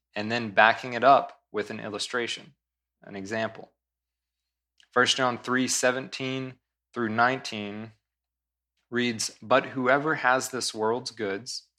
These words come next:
and sees his brother in need and shuts up his heart from him, how does the love of God abide in him?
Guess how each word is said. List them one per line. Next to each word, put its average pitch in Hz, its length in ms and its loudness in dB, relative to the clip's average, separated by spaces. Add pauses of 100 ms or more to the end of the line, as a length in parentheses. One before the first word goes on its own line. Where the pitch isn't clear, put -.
(300)
and 107 160 -4
sees 131 340 0
his 143 160 -2
brother 110 320 0
in 101 160 -6
need 120 400 -6 (460)
and 104 180 -2
shuts 139 380 2
up 135 160 0
his - 260 -8
heart 127 220 2
from 101 180 -12
him, 92 280 -16 (560)
how 127 280 8
does 147 240 -4
the 123 140 0
love 107 340 0
of 135 160 -10
God 123 380 2
abide 101 500 0
in 98 200 -14
him? 95 380 -14